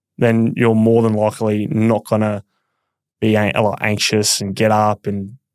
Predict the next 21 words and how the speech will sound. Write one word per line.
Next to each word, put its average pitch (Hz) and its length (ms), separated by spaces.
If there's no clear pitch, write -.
do 110 120
whatever 104 240
you 101 80
do 104 240
when 104 120
you 101 120
do, 110 500
um, 107 320
have 117 220
O 123 100
C 120 220
D. 131 360
So 127 500
yeah, 123 320
off, 135 320
off 135 220
my 131 80
phone, 117 720
um, 107 520
blue 127 180
light, 110 480